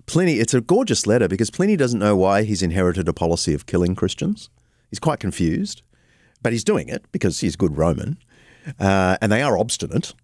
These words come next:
<laughs> And he says, "I can't make them, uh, offer worship to your statue, O Emperor." You know, so obviously they deserve death. So he's been doing it. But he then says to the Emperor, "There are so many of them that I'm worried I'm gonna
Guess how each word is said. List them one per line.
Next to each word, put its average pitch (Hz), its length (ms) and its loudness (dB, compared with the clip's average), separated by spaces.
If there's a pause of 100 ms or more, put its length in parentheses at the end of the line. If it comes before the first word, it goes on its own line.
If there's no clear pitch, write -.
(120)
<laughs> - 220 -12
And 143 120 -2
he 147 180 0
says, 135 180 2
"I 117 60 0
can't - 260 0
make 160 260 0
them, 202 260 2 (720)
uh, 92 400 4
offer 110 340 2
worship 110 600 -2
to 123 100 0
your 113 160 4
statue, 123 560 0
O 104 100 4
Emperor." 104 440 2
You 135 100 0
know, 117 100 4
so 131 160 0
obviously 156 380 0
they 95 140 2
deserve 87 400 2
death. 82 240 0
So - 160 -2
he's 139 100 0
been 202 160 0
doing 110 220 4
it. 78 100 -6 (320)
But 139 80 -4
he 143 60 4
then 196 160 4
says 143 260 2
to 156 60 -4
the 127 100 2
Emperor, 123 240 0 (220)
"There 147 100 -2
are 156 60 0
so 208 340 0
many 165 300 2
of 185 160 -2
them 76 280 -2 (720)
that 147 120 2
I'm 151 140 2
worried 170 280 4
I'm 113 80 2
gonna 110 160 -2